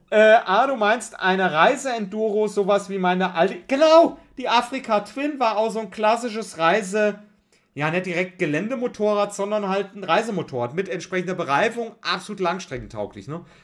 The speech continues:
Jetzt gucken wir grad mal, G S dreizehnhundert? Mal sehen, ob's das überhaupt gibt. Der redet doch bestimmt Unsinn. Siehste, gibt's nicht.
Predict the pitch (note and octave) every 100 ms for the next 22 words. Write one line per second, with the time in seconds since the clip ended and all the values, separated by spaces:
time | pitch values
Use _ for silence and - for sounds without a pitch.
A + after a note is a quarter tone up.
0 | - - C3+ D#3 D3 C3 C3 C3+ B2+ A#2+
1 | C3 - - B2+ F3 F3 B2+ D3 A#3 D4
2 | E4+ _ _ _ _ _ _ _ _ -
3 | A2 G#2 G#2 G2 G2+ F2+ - A#2 G#2+ G2
4 | A2+ A#2+ A#2 G#2+ A2+ G#2+ B2+ C3+ F2+ D#2
5 | _ _ _ _ _ _ _ _ _ _
6 | _ F#3+ G#3 E3 - G#3+ - - C#3+ B2
7 | -